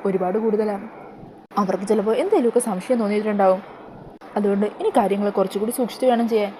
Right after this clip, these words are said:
അങ്ങനെ പറഞ്ഞിട്ട് അശ്വതി പുറത്തേക്ക് പോകുവാണ്. പുറത്ത് മ്യൂസിക് സ്കൂളിൽ ഒരു ടീച്ചറുമായിട്ട് സംസാരിച്ചുകൊണ്ട് നിൽക്കുമായിരിക്കും ട്ടോ അശ്വതി. ഈ സമയം ശ്യാമ അകത്ത് ഇരുന്ന് ഭക്ഷണം കഴിച്ചുകൊണ്ടിരിക്കുകയാണ്.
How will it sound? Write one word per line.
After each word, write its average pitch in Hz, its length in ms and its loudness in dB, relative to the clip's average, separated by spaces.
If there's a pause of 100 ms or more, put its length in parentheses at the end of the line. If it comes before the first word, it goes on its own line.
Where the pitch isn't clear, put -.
(140)
അങ്ങനെ 185 500 -6 (420)
പറഞ്ഞിട്ട് 233 340 4 (100)
അശ്വതി 381 280 2
പുറത്തേക്ക് 190 400 0
പോകുവാണ്. 214 540 2 (280)
പുറത്ത് 196 400 2
മ്യൂസിക് 202 260 -4
സ്കൂളിൽ 208 260 2
ഒരു 208 140 2
ടീച്ചറുമായിട്ട് 220 460 0
സംസാരിച്ചുകൊണ്ട് 320 680 0
നിൽക്കുമായിരിക്കും 208 380 2
ട്ടോ 208 100 0
അശ്വതി. 190 360 0 (320)
ഈ 190 80 2
സമയം 185 320 -2
ശ്യാമ 190 340 0
അകത്ത് 202 220 2
ഇരുന്ന് 208 480 0
ഭക്ഷണം 285 380 0
കഴിച്ചുകൊണ്ടിരിക്കുകയാണ്. 196 720 0